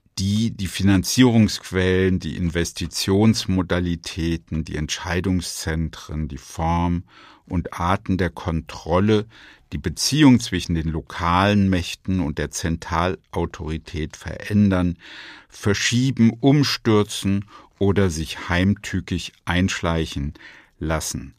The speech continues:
Der Staat ist nichts anderes, so sein Fazit, als der bewegliche Effekt eines Systems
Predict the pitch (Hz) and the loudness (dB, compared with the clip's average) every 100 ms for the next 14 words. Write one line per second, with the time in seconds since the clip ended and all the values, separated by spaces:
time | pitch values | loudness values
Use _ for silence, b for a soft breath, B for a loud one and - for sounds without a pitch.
0 | B B B - 98 - 98 101 120 - | B B B 0 0 2 4 6 4 0
1 | 98 123 143 - - - 98 110 127 117 | -2 4 4 2 -8 -2 4 6 4 2
2 | 117 117 - B B - 101 95 90 82 | 0 -2 -6 B B -4 -2 0 0 0
3 | 87 - 90 113 - 110 - - B B | 0 0 0 0 -2 -4 -4 -16 B B
4 | B - 95 87 - 87 82 71 80 98 | B 0 0 0 -4 -6 -6 -4 0 0
5 | 113 - 92 80 80 - 101 104 - - | -2 -8 -6 -6 -6 -2 -2 -2 -6 -14
6 | - 82 82 - 82 - - 90 92 95 | -6 -2 -2 -6 -14 -14 -6 -2 0 0
7 | - | -2